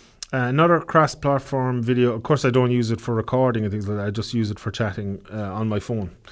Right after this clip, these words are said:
Uh, so yeah, another cross-platform video calling solution, I O S and Android. Also, I didn't even know, actually. <laughs> I've never, I, I don't use many Apple products, so I didn't know you can have, um, WhatsApp on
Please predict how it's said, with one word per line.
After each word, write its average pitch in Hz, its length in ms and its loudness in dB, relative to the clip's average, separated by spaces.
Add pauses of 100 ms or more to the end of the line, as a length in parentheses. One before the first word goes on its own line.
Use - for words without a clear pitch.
(360)
Uh, 113 300 -2
so 113 340 -2
yeah, 113 320 -2
another 151 300 2
cross-platform 123 720 0
video 127 260 2
calling 110 320 -2
solution, 127 520 -4
I 120 180 -2
O 113 80 2
S 110 160 -2
and 113 100 -2
Android. 110 360 -2 (260)
Also, - 220 0
I 175 120 6
didn't 233 200 4
even 233 180 2
know, 226 180 6
actually. 160 380 6 (100)
<laughs> - 140 -12
I've 135 160 4
never, 147 400 6
I, 139 80 2
I 147 60 4
don't 156 180 2
use 151 260 4
many 135 300 2
Apple 147 220 2
products, 107 340 0
so 107 140 -2 (440)
I 117 60 0
didn't 135 160 2
know 143 120 4
you 131 140 4
can 131 140 -2
have, 117 320 0
um, 107 520 -2
WhatsApp 127 540 -4
on 117 460 -2